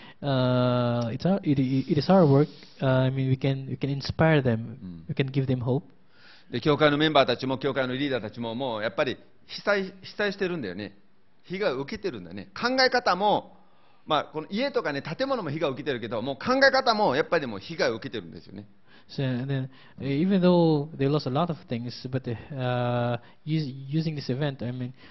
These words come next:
Speaker 1: I mean, they are inspired more,
Speaker 2: うん。
Speaker 1: those
Speaker 2: で-、
Speaker 1: leaders of the church.
Speaker 2: ですから私は彼らを本当に励ましてサポートしていく必要があると思います。
Speaker 1: So I think it's important for us that we support them.
Speaker 2: まあ、短い期間ではなくて、何年にもわたるね、長い期間のサポートが必要だと思います。
Speaker 1: So not,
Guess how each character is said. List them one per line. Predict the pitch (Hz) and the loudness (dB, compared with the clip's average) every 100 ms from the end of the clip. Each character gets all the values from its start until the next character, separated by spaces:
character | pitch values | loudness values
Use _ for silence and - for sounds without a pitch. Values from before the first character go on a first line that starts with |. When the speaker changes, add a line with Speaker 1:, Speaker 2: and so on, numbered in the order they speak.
| - | -16
Speaker 1:
I | - 123 | -6 -4
mean, | 127 127 123 110 131 | -4 -4 -6 -6 -2
they | 139 | 0
are | 131 - | 0 -4
inspired | 151 - - 156 180 156 | -10 -12 -2 0 2 0
more, | 123 110 101 - 80 139 | -4 -6 -6 -10 -14 -2
Speaker 2:
う | |
ん。 | 135 | 0
Speaker 1:
those | |
Speaker 2:
で-、 | 139 143 160 156 | 0 -2 0 2
Speaker 1:
leaders | 139 127 | 0 -4
of | 117 | -8
the | |
church. | - 113 110 | -8 -6 -2
Speaker 2:
で | 151 | -2
す | - | 4
か | 135 | 6
ら | |
私 | 131 135 123 139 | 6 4 0 0
は | 127 | 2
彼 | 135 127 | 2 2
ら | |
を | 110 | 0
本 | 123 | -2
当 | 127 | -2
に | |
励 | 120 123 147 | 0 2 2
ま | 156 | -2
し | - | -4
て | 143 131 | -2 -2
サ | 135 | -2
ポ | 113 | -8
ー | 98 | -8
ト | 110 | -10
し | |
て | 104 | -10
い | |
く | 95 | -12
必 | 92 | -10
要 | 110 | -8
が | 90 | -6
あ | |
る | 90 | -8
と | 76 | -10
思 | 82 | -14
い | |
ま | 73 | -16
す。 | - - - | -18 -16 -4
Speaker 1:
So | 151 | 0
I | 143 | 0
think | - 160 143 | -2 -6 -6
it's | - | -8
important | 156 - 170 170 170 147 | -8 0 2 2 0 -4
for | 139 127 | -4 -2
us | 139 147 - - - | 0 -2 -4 -8 -10
that | 139 - | -10 -6
we | 143 | -6
support | 147 - 147 139 | -6 -2 0 0
them. | 135 131 120 127 - - - - - - - | -2 -4 -4 -8 -18 -20 -20 -20 -20 -20 -8
Speaker 2:
ま | 139 | 0
あ、 | 143 | 2
短 | 165 190 202 | 4 6 6
い | |
期 | - | 6
間 | 165 131 | 0 2
で | 127 | 0
は | |
な | 123 | 0
く | 101 | -4
て、 | 143 | -2
何 | 139 175 | 2 2
年 | 165 139 | 2 0
に | |
も | 123 | 0
わ | 117 | -2
た | 123 | -2
る | 120 | -2
ね、 | 151 127 | -4 2
長 | 139 165 | 4 4
い | 156 | 2
期 | - | 0
間 | 135 | -6
の | 113 | -6
サ | 120 107 | -4 -4
ポ | 127 | -4
ー | |
ト | 110 | -4
が | 98 | -8
必 | - | -8
要 | 95 | -8
だ | 92 | -8
と | 87 | -10
思 | |
い | 156 | -4
ま | 143 131 | -4 -4
す。 | 135 | -6
Speaker 1:
So | |
not, | 143 143 | -4 -4